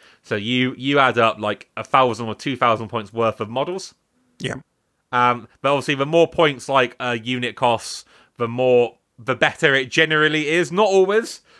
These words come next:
Speaker 1: but the better it generally is. Um, so some armies have, like, a smaller number of, like, very high value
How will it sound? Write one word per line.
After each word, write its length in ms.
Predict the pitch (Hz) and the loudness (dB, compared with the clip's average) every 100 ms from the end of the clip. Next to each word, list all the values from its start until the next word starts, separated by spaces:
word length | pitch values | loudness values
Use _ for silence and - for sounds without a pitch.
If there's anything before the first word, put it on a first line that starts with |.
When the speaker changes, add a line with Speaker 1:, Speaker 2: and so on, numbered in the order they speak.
| _ - | _ 2
Speaker 1:
but 280 | 143 127 | 2 2
the 100 | 139 | -4
better 300 | 131 147 143 | -4 -4 -2
it 160 | 147 131 | -4 -4
generally 480 | 127 139 139 135 135 | -2 0 0 2 2
is. 280 | 156 151 - _ _ _ _ 120 | 0 -2 -10 _ _ _ _ 2
Um, 640 | 120 117 117 117 113 113 _ _ _ _ _ _ _ _ | 4 6 4 0 -6 -14 _ _ _ _ _ _ _ _
so 500 | - 151 139 131 135 | -6 2 4 4 2
some 260 | 135 202 180 | 2 2 4
armies 500 | 175 165 160 151 - _ _ | 4 2 0 -2 -6 _ _
have, 260 | 143 139 123 | 0 2 4
like, 380 | 127 123 123 _ _ _ _ - | 4 4 0 _ _ _ _ -8
a 80 | 127 | -8
smaller 440 | - 160 170 165 | -6 -6 -2 0
number 300 | 151 156 143 | 2 0 2
of, 260 | 147 135 123 | 0 0 0
like, 160 | 127 120 | -2 2
very 280 | 139 131 | 2 2
high 300 | 117 147 139 | 0 -4 -2
value 480 | 127 131 127 127 120 | 0 0 0 -2 -2